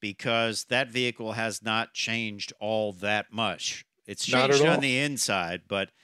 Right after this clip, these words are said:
Speaker 1: in the last couple of years, you know. Now, this next one on the list, Chevy Corvette,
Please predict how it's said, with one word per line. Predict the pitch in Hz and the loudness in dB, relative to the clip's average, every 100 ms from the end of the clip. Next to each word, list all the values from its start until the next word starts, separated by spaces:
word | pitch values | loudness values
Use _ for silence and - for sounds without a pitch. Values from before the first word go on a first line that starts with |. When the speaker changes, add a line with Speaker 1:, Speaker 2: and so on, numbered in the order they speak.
| - - _ - | -20 -20 _ -8
Speaker 1:
in | 117 | -4
the | 117 | 0
last | 135 131 | 2 0
couple | - 135 - | -2 -6 -4
of | 110 | -2
years, | 113 123 101 90 - | 0 2 0 -2 -8
you | |
know. | 90 101 113 _ - - _ _ | -8 -10 -12 _ -20 -20 _ _
Now, | - 160 170 143 - _ _ _ | 0 2 2 0 -4 _ _ _
this | 117 120 - | -4 -2 0
next | 160 190 - | 0 0 0
one | 175 143 | -2 0
on | 131 | -2
the | 117 | -2
list, | 107 95 90 | -2 -2 -2
Chevy | - 151 175 175 | 0 0 0 0
Corvette, | 160 165 151 127 135 160 110 | -2 -2 0 2 2 2 0